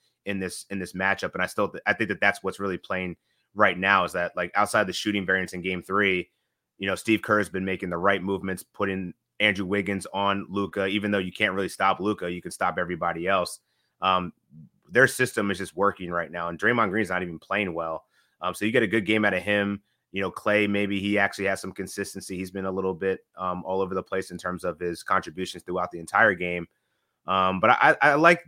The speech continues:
Dallas in the first half, man. I think that they're gonna, Da-,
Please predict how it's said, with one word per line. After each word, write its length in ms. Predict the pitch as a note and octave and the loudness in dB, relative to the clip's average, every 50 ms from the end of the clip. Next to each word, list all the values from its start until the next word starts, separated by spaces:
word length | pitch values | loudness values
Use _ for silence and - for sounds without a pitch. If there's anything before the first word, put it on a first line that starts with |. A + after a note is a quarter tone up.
| - E2+ | -4 4
Dallas 340 | A#2+ A#2 A#2+ A#2 A2+ - | 6 6 6 6 4 2
in 60 | - G#2 | -2 -4
the 60 | F#2+ | -2
first 280 | - G#2 G#2 G2 - | 2 2 0 2 2
half, 220 | G2 G2+ G2 F#2 - | 0 0 0 0 -2
man. 160 | E2 E2 F2 | -8 -6 -4
I 60 | F2+ | -4
think 180 | F2 - G#2 F#2+ | -4 -4 -6 -6
that 100 | G2 D#2+ | -2 2
they're 160 | G2+ G#2 G2+ | 2 2 4
gonna, 280 | F#2 G2+ G2 F#2+ F2+ - - - | 2 0 0 0 -2 -4 -8 -2
Da-, 180 | - A#2 A#2 A#2 | 2 4 4 4